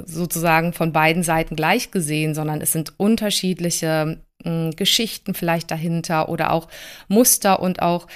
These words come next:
eine Typsache oder auch eine geschlechterspezifische Sache. Und das macht's halt eben total spannend, da aufeinander zuzugehen und miteinander aneinander zu wachsen.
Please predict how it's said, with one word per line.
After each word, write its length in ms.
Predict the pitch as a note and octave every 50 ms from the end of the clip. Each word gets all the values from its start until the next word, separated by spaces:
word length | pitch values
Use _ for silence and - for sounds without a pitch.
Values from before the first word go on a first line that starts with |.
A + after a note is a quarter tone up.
| - - _
eine 140 | F3 F#3 F3+
Typsache 840 | - - C4 C4+ - - - F#3+ F#3+ F#3 - F#3+ F3+ F3 F3 F3 -
oder 200 | - A3 G#3+ G3+
auch 60 | G#3
eine 120 | G3 A3+ G#3
geschlechterspezifische 1200 | G3 G#3+ - - G#3+ - C#4 - - A3+ - - - F3+ E3+ - - F3 E3 - D#3+ D#3+ - F3 D#3+
Sache. 320 | D3 D#3 D3+ D3+ - G3
Und 160 | F#3 F#3+ F3
das 180 | F#3 G3 - -
macht's 280 | G#3+ G3+ - - -
halt 140 | F#3 E3 E3+
eben 200 | - F#3 F#3+ F#3
total 400 | F3+ F#3 E3 - - G#3 A3+ A3+
spannend, 680 | - - - _ G3+ G3 G3 G3+ G3+ G3 G3+ G3 G3 - - - - - - - - - - _ _ _
da 640 | - F3+ E3+ E3+ E3+ E3 E3+ E3 E3 E3 - - - _ _
aufeinander 640 | - F3+ G3+ G3+ - A3+ G3+ G3 F#3 F#3 F#3 F#3
zuzugehen 960 | F#3 - - - G#3 F#3+ - - - F3+ D#3+ F3+ F#3 F#3 F3+ F#3 F3+ F3 F3+ -
und 340 | - F3+ F3 E3+ - -
miteinander 800 | - F#3+ F#3 G3 G3 G3 - F#3 F3+ E3+ E3+ E3+ E3+ D#3+ E3 - -
aneinander 640 | D#3+ E3 E3+ E3 E3 D#3+ D#3+ D#3 D#3+ D#3+ D#3 D3+ -
zu 220 | - - C#3+ C#3
wachsen. 600 | - C#3 D3+ - - - - - G#3+ B3 D4+ F#4+